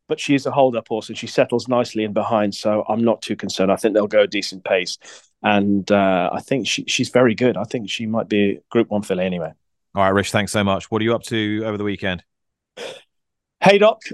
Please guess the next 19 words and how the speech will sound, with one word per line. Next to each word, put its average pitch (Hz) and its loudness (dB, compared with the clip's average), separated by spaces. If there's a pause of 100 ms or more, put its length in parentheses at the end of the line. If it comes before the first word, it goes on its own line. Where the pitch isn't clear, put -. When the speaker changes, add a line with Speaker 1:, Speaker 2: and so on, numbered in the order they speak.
(120)
Speaker 1:
on 180 6
Saturday, 196 -2
off 190 -2
to - -6
Ireland, 180 -2 (120)
recording 185 0
a 175 -4
couple 190 -2
of 175 -6
new 185 -2
subjects 208 0
for 190 -4
Racing 190 0
Greats 190 -2
next 190 -8
week 214 -4
Speaker 2:
Are 113 -2
you 113 4
allowed 123 2